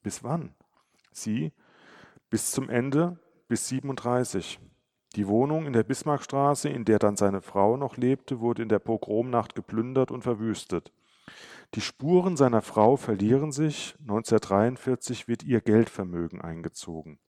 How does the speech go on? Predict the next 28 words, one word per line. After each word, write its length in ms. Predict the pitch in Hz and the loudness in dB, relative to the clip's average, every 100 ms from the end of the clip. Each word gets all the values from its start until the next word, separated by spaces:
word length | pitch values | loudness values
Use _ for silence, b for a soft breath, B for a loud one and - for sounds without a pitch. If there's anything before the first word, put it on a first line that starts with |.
| _ B B B B | _ B B B B
Ich 160 | 87 82 | -10 0
weiß 240 | 107 123 | 2 2
sogar, 480 | 135 117 110 135 139 B B B | 0 2 4 2 -2 B B B
dass 180 | 104 - | -2 2
Seligmann 580 | 101 117 143 - 120 117 | 4 6 4 0 -2 -2
oben 360 | 113 117 131 | 0 0 2
auf 160 | 110 110 | 0 0
dem 160 | 113 95 | -2 0
alten 360 | 95 107 127 | 2 2 -2
Friedhof 520 | - 120 135 127 131 | -10 -6 -4 -2 -4
an 120 | 123 101 | -4 -4
der 140 | 82 | -2
Wöllstädter 520 | 95 104 - 120 110 | -2 -2 -6 -4 -4
Straße 480 | - - 95 98 92 | -4 -2 -2 -2 -4
liegt. 480 | 82 80 - - - _ _ | -4 -6 -6 -16 -18 _ _
Das 180 | - - | -10 -8
Grab 300 | - 104 - | 0 0 0
existiert. 840 | 113 - - - 131 95 - - _ _ _ - | -6 -10 -14 -10 -6 -6 -6 -14 _ _ _ -12
Die 80 | 98 | -6
Stelle 340 | - 107 117 | 4 4 4
neben 380 | 107 113 143 147 | 4 4 4 0
ihm, 400 | 143 143 160 - _ | -2 0 -2 -8 _
die 80 | 123 | -4
für 120 | 110 | -4
seine 260 | 104 110 101 | 0 0 0
Frau 320 | - 98 113 | -2 4 4
vorgesehen 680 | 123 120 120 117 117 113 113 | 2 -2 -4 -4 -2 -4 0
war, 360 | 110 113 120 | 2 4 2